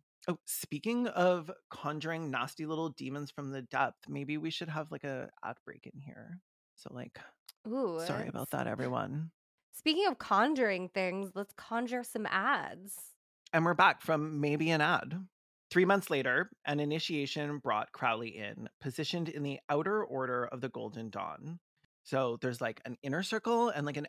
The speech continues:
Speaker 1: outer circle of losers, and he's in the outer loser circle.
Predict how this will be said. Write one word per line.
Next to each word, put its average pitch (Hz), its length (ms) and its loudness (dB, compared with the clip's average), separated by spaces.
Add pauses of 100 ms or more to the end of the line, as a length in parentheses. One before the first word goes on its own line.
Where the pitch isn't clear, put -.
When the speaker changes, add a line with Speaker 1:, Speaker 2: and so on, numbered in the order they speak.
(120)
Speaker 1:
outer 127 260 0
circle 135 280 -6
of 123 120 -6
losers, 104 1000 -12
and 139 120 -6
he's 120 200 -8
in 131 100 -6
the 135 100 -6 (100)
outer 113 240 -4 (100)
loser 104 360 -10
circle. - 560 -8